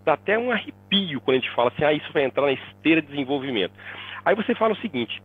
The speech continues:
imagina só, você quer reagir ao mercado e você quer lançar um produto novo,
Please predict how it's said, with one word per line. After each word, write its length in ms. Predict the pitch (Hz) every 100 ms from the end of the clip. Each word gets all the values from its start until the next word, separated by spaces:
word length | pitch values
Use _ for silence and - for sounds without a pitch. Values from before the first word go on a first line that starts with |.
| -
imagina 340 | 180 156 190
só, 140 | -
você 240 | 147 143 143
quer 160 | 143
reagir 600 | 120 139 120 101 101 143 190 - -
ao 220 | - 113 113
mercado 760 | 117 107 - - 92 120 185 196
e 80 |
você 220 | 131 131 127
quer 120 | 135
lançar 240 | 120 -
um 80 | 123
produto 460 | 143 143 123 - 147
novo, 360 | 113 101 -